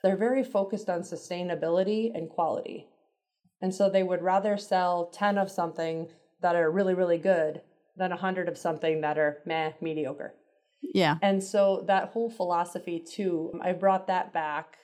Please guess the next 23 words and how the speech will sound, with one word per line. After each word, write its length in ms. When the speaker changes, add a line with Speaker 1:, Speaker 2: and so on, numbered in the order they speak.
Speaker 1:
to, 320
to 100
the 80
college 600
and, 200
and 240
to 100
my 180
own 260
personal 400
philosophy 720
for 140
dentistry. 640
And 160
that 140
has 160
really 240
changed 400
me 120
too 220
as 120
a 40
hygienist. 680